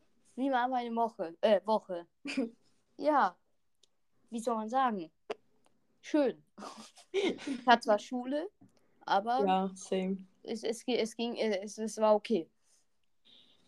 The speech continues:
Speaker 2: Ja, bei mir sowieso, weil es war die erste Woche. Also es war zwar anstrengend, weil wir gleich angefangen haben,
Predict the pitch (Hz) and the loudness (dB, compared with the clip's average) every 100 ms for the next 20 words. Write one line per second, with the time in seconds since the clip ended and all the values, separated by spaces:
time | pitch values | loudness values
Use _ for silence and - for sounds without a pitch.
0 | - 202 214 226 262 233 220 196 190 196 | 2 8 8 8 4 4 4 6 8 10
1 | 196 180 190 220 190 175 190 185 170 175 | 10 8 6 6 8 8 8 4 2 2
2 | - 165 151 175 180 185 214 220 - 196 | 2 2 4 4 4 4 4 2 6 4
3 | 214 - 240 220 247 269 220 196 190 202 | 4 -2 -2 -2 -2 -6 -6 6 8 8
4 | 185 196 185 175 190 196 240 254 247 254 | 4 0 2 0 0 -2 -2 -2 -2 0
5 | 226 240 | 0 0